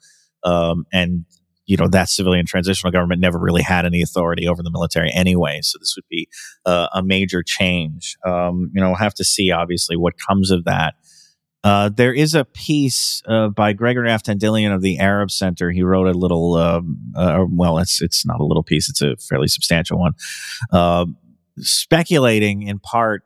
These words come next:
uh, about the reasons why the Sudanese military, which has do-, dominated politics for, for decades, really, uh, why it suddenly seems,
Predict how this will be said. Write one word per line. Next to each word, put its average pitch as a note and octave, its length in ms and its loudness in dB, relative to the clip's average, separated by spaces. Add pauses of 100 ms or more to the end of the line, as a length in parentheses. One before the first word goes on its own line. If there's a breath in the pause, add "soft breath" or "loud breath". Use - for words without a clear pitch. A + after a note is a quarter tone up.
(100)
uh, F#2 280 -4
about F#2+ 260 0
the F#2 80 -8
reasons G2 500 0
why F#2+ 440 2
the F#2 100 -2
Sudanese F#2 460 -2
military, F#2+ 560 2
which F2 220 -2
has - 180 -2 (180)
do-, G#2+ 120 0
dominated A2+ 560 0
politics F#2+ 440 -2
for, F2 160 -8 (400)
for F#2+ 100 -4
decades, F2 580 -2
really, E2 340 -4
uh, F2+ 160 -2
why F#2 280 0
it F2+ 140 0
suddenly F#2 540 0
seems, F2+ 540 -2